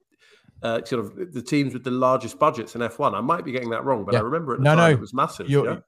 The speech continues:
Speaker 2: you're a-, you're absolutely right. They had huge budgets and, um, and fantastic facilities, um, you know,
Speaker 1: Mm.
Speaker 2: the wind tunnel in Cologne, and they, they, they had all the money in the world,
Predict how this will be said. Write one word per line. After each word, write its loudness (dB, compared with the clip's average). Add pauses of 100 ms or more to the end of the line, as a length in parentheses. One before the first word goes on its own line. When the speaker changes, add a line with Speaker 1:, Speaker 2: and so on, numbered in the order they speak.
(180)
Speaker 2:
you're 4
a-, 6
you're 4
absolutely 2
right. 6
They 0
had -2
huge 0
budgets -4
and, -2
um, -2
and -4
fantastic -4
facilities, -4 (100)
um, -4
you -2
know, -2
Speaker 1:
Mm. -8
Speaker 2:
the -8
wind -2
tunnel -2
in -4
Cologne, 0
and -4 (260)
they, 0
they, -4 (160)
they 0
had 2
all -2
the -4
money 0
in 0
the 0
world, 0